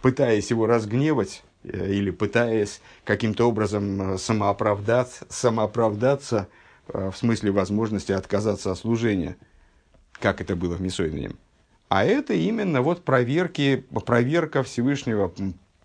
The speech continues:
желания убедиться в том, что он действительно настолько всемогущ, как нам говорили. И с этой точки зрения понятно, почему Мисойнаним не входят сюда.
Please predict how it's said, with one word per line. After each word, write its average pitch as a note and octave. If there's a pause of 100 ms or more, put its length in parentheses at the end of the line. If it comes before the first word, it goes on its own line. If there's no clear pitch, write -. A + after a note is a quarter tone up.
(220)
желания A#2+ (540)
убедиться A2+ (280)
в -
том, C3
что A#2
он A#2
действительно C3
настолько C3+
всемогущ, A#2+
как A2
нам B2
говорили. A#2 (2000)
И D3+
с C3+
этой G2
точки F#2+
зрения G2
понятно, D3+
почему A2
Мисойнаним F#2
не G2+
входят F#2
сюда. F3+